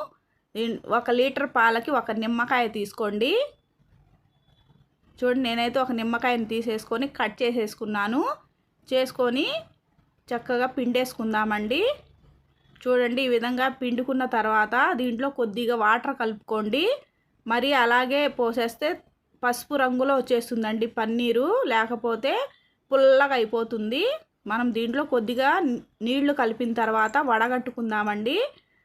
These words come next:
వడగట్టుకున్న తర్వాత పాలు మరుగుతున్నప్పుడు సిమ్ములో పెట్టాలండి. సిమ్ములో పెట్టిన తర్వాత మనమైతే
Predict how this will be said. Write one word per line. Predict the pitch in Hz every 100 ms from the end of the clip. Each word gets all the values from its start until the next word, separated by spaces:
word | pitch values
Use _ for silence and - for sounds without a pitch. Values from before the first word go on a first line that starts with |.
| _ -
వడగట్టుకున్న | 226 247 277 269 285 262
తర్వాత | 254 226 226 214 214 285 381 554 - _ _ _ _ -
పాలు | 247 269 277
మరుగుతున్నప్పుడు | 254 240 247 262 262 226 - 233 233 508 - _ _ _ _ _
సిమ్ములో | - - 277 277 294 294
పెట్టాలండి. | 285 226 226 214 208 208 277 453 539
సిమ్ములో | - 262 262 269
పెట్టిన | 269 226 233 240
తర్వాత | 226 220 220 220 311
మనమైతే | 262 233 226 220 220